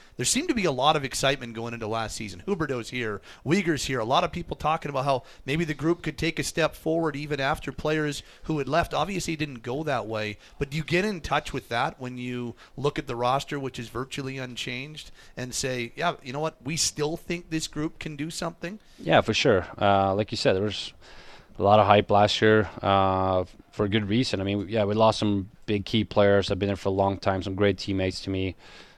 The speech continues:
Speaker 2: Um, but also we got some really talented players, uh, great guys, but, uh,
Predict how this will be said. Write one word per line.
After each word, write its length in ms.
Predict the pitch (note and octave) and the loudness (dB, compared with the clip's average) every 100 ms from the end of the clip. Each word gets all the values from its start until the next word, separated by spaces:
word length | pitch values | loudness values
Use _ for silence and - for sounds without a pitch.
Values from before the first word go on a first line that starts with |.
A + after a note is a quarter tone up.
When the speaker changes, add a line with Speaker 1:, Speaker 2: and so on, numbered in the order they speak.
| - | -6
Speaker 2:
Um, 680 | F#2 F#2+ F2+ F2+ F2 F2 F#2 _ _ _ _ | 2 4 4 2 0 -2 -6 _ _ _ _
but 180 | B2+ G#2 | -2 2
also 240 | G#2 - | 2 4
we 120 | G#2 | 2
got 280 | F#2+ G#2 G#2 | 4 6 6
some 260 | - G2+ G2 - | 4 -2 -2 -4
really 360 | G2+ G#2 G2 | 2 4 4
talented 400 | - G2 G2+ - | 4 4 4 -2
players, 500 | - G2+ G2 F#2+ F2+ | 0 2 4 2 -2
uh, 520 | - F#2 F2+ F2+ F2+ F#2 | -8 -6 -4 -4 -4 -4
great 260 | G2 F#2+ | -2 -2
guys, 360 | - F#2+ F#2+ F2+ | 0 2 2 0
but, 340 | - F#2 - | -4 -6 -6
uh, 360 | F#2+ F#2 F2+ F2+ | -6 -4 -2 -6